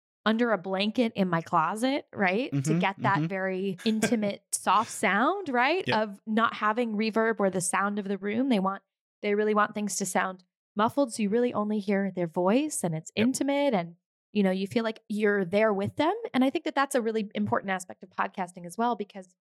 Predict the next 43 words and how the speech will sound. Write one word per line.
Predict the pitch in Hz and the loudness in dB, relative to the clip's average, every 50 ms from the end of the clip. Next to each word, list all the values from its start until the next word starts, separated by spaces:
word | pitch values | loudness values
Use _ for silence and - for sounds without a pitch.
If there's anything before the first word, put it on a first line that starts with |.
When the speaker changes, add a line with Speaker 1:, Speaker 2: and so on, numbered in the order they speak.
| - 254 | -4 -2
Speaker 1:
we | 269 277 | 0 2
talk | 262 254 247 | 2 2 2
about | 247 226 | 2 0
this | 214 202 - | 0 0 0
all | 208 196 | -2 -2
the | 214 220 | -2 -4
time | - - 285 339 359 | -2 0 0 0 0
at | 330 - - | -2 -4 -2
Podbean. | - 196 190 196 190 190 196 - - | 0 0 0 0 -4 -4 -6 -8 -4
You're | 233 254 | -2 0
listening | 254 294 294 294 - 285 262 | 2 2 2 2 0 -2 0
to | 247 233 | 0 -2
a | 220 | 0
podcast | - 226 233 226 233 226 - | 0 -2 -2 0 -2 -2 0
on | 208 185 | -2 -2
the | 185 196 | -2 -2
same | - 214 208 | -2 0 0
device | 202 185 185 180 185 185 - | 2 2 2 2 2 0 -4
you | 196 196 | -4 -6
ta-, | - - - - | -8 -10 -8 -6
you | 214 208 | -4 -2
call | 196 - 226 240 | 2 2 2 2
your | 233 247 | 2 2
mom, | 254 294 302 - - - - _ _ _ - | 2 2 4 2 0 -2 -8 _ _ _ -2
right? | 180 190 240 | 0 0 0
You | 214 - | 0 0
talk | - - 127 | 2 2 2
Speaker 2:
Mm-hmm. | 120 127 | 4 4
Speaker 1:
to | 156 | 2
your | 254 | 2
family, | 247 - 269 285 320 294 226 196 - 208 | 2 0 0 0 2 2 2 2 0 -2
you | 202 | -4
talk | 185 196 190 - | -4 -6 -8 -8
to | - | -10
your | 214 | -14
kids. | - - - 311 311 - - - _ _ - - - _ - | -14 -12 -10 -10 -10 -10 -12 -16 _ _ -16 -16 -8 _ 0
And | 247 233 233 214 | 0 0 0 -2
so | - - - 240 233 226 226 254 - | -2 0 0 2 2 2 0 -2 -4
in | - 233 226 226 | -4 -4 -2 -2
terms | 214 - - 262 262 262 262 269 240 - | -4 -2 -2 -2 0 0 -2 -2 0 2
of | 240 214 208 202 202 208 214 202 - _ _ | 2 4 4 2 0 -4 -8 -12 -20 _ _
the | 220 220 | 2 2
sound, | 220 - - 277 339 370 330 277 233 220 208 208 208 208 202 | 2 2 2 2 2 2 2 2 2 2 0 -2 -4 -8 -10